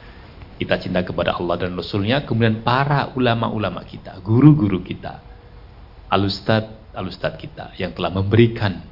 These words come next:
pencerahan kepada kita sebagai pewaris-pewaris para nabi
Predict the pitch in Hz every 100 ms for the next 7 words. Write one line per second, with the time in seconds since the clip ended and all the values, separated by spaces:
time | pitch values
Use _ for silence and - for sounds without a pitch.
0 | - - - - - - - - - -
1 | 98 - 107 110 110 104 92 - - -
2 | 95 - - - - - 87 85 85 82
3 | 90 87 101 110 - 95 95 92 - 92
4 | 85 90 98